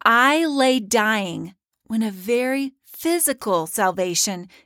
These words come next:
gave me a second lease on life. It's actually why I'm here today.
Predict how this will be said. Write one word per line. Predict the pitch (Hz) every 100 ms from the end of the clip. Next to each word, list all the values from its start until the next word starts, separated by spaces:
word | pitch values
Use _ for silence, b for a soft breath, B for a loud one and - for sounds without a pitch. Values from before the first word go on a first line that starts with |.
| b
gave | 240 240 196
me | 208 240 240 196 -
a | 190
second | - 220 - 214 202
lease | 214 196 220
on | 196 185
life. | 196 165 - _ _ _ _ -
It's | 226 220
actually | 220 330 - 247 226 208
why | 185 220 277
I'm | 302
here | 285 311 339
today. | - 247 240 294 285